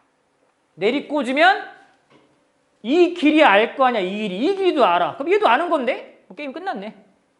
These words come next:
근데 중요한 건 뭐냐? 자, 다른 풀이도 있는데 되게 복잡해요. 결론만 얘기한다.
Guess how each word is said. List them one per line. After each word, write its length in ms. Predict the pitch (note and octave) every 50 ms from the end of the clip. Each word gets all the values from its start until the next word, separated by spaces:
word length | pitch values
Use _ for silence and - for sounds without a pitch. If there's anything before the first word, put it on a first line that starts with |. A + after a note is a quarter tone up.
| _ _ _ _ _ _ _ _ _ _ _ _ _
근데 120 | F#3+ F#3
중요한 380 | - - A#3+ C4 D4+ D#4 D#4+ D#4
건 140 | F4 E4+
뭐냐? 560 | D4 B3 B3 C#4 C#4+ C4+ A3+ E3+ B2 - - - _ _ _ _ _ _ _ _ _ _ _ _ _ _ _ _ _ _
자, 140 | _ G#3+ G#3
다른 260 | - D#4+ F#4 G4 G4
풀이도 220 | C4+ C#4+ E4 F4
있는데 460 | E4 D4+ D4 C#4+ A#3 A3+ G#3 G#3 G3+ G#3
되게 220 | A3 B3 C4 -
복잡해요. 840 | - F3 D#3 - F4 D#4 - - G#3+ A#3 F#3+ E3+ E3+ - - - - _
결론만 400 | - G3 G#3+ B3 C#4 D4 C#4+ C4+
얘기한다. 480 | B3+ A3+ A3+ G#3 F#3+ E3+ D#3 E3+ F#3+